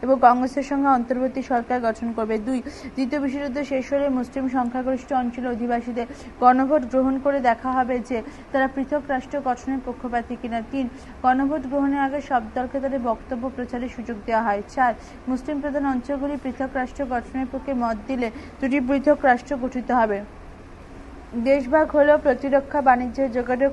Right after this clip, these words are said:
অন্যান্য বিষয়ে উভয় অংশই সমানভাবে জড়িত এবং এইসব বিষয়ে যৌথভাবে পরিচালিত হয়। পাঁচ, ব্রিটিশ সরকার ভারতকে স্বাধীনতা দিলে তবে এই প্রস্তাব কার্যকরী হবে। তিন, প্রস্তাবে ব্যর্থতা। গান্ধীজি উনিশশো চুয়াল্লিশে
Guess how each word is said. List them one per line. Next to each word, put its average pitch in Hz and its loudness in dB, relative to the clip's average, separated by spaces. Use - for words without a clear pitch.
অন্যান্য 254 2
বিষয়ে 254 -2
উভয় 254 2
অংশই 254 0
সমানভাবে 247 0
জড়িত 220 -2
এবং 277 8
এইসব 269 0
বিষয়ে 277 0
যৌথভাবে 262 2
পরিচালিত 240 -2
হয়। 226 2
পাঁচ, 254 4
ব্রিটিশ 277 -2
সরকার 302 2
ভারতকে 269 0
স্বাধীনতা 262 0
দিলে 277 -4
তবে 262 4
এই 269 -4
প্রস্তাব 254 -4
কার্যকরী 240 0
হবে। 214 0
তিন, 269 -2
প্রস্তাবে 262 -2
ব্যর্থতা। 226 0
গান্ধীজি 262 4
উনিশশো 294 -4
চুয়াল্লিশে 262 0